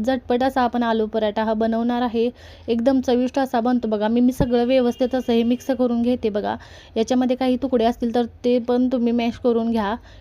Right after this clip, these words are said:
इथे छान असं सगळं व्यवस्थित असं मी मसाले मिक्स करून घेते बघा. साहित्य आपण जास्त वापरलेलं नाही, कमी साहित्यात छान असे आलू पराठे बनवून घेणार आहे.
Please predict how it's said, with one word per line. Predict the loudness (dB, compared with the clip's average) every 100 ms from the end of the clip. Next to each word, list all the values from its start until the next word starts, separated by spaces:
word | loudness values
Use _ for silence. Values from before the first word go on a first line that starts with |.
| -10
इथे | -2 0 0
छान | -2 -2
असं | -2 -2
सगळं | -2 0 2
व्यवस्थित | 2 2 -2 -2 -2
असं | -2 -2
मी | 0
मसाले | 0 0 0 2
मिक्स | 2 0 -2
करून | -4 -2 0 0
घेते | 0 0 0
बघा. | -2 -2 -6 -8 -20 -20 -20 -20 -20 -20 -20 -20 -20 -20 -20 -18 -8
साहित्य | 0 2 2 2
आपण | 0 2
जास्त | 2 0 0
वापरलेलं | 0 2 0 -2 -2 -2
नाही, | -4 -4
कमी | -2 0 0
साहित्यात | 0 -2 -2 -2 -4 -4
छान | -4 -2
असे | -2 0
आलू | 0 0
पराठे | 0 -2 0
बनवून | 0 0 -2
घेणार | -2 0 0
आहे. | -2 -2